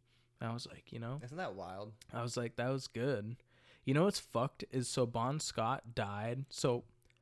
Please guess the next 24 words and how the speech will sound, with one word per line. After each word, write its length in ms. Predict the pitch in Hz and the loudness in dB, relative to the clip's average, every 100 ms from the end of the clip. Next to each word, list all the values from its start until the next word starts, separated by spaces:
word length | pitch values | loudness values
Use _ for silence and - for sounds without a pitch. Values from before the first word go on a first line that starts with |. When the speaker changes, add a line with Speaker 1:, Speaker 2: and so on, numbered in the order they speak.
| _ | _
Speaker 1:
Highway 360 | - 135 147 151 | 0 2 4 2
to 100 | 131 | 2
Hell 240 | 127 127 | 2 2
came 260 | - 131 123 | 2 0 2
out 160 | 120 | 0
in 80 | 117 | -2
seventy-nine. 1040 | - - 107 117 110 107 101 95 - - 127 - _ _ _ _ | -4 -2 0 -2 -4 -4 -8 -8 -12 -12 -14 -16 _ _ _ _
He 160 | - 131 | -4 -4
fucking 460 | - 156 - 143 | 0 0 0 0
died 600 | 113 110 110 104 95 113 - _ - _ _ - | 2 2 2 0 -2 -8 -12 _ -20 _ _ -2
in 460 | 120 117 113 113 - - | 0 2 -2 -4 -12 -10
seventy-nine, 760 | - 120 120 117 107 104 117 113 | -2 0 0 -2 -4 -2 -2 -2
I 100 | 117 | -2
think. 360 | 127 127 135 | 0 0 -2
Speaker 2:
Mm-hmm. 260 | 123 104 101 110 - _ - | -6 -12 -14 -16 -20 _ -2
Speaker 1:
And 200 | 117 120 | 0 4
then 380 | 123 120 113 110 - _ _ _ | 4 2 0 -4 -12 _ _ _
they 300 | 131 123 139 | 0 4 4
found 500 | - 127 127 127 123 | 4 4 4 2 0
Brian 440 | 127 117 113 113 | 2 2 2 -2
Johnson 720 | 107 107 113 117 - 95 101 - - | 0 0 0 0 -4 -4 -8 -10 0
within 400 | 120 - 127 123 | 0 2 2 2
that 260 | 117 113 | 2 -2
year 440 | 95 104 107 113 | -4 -2 0 0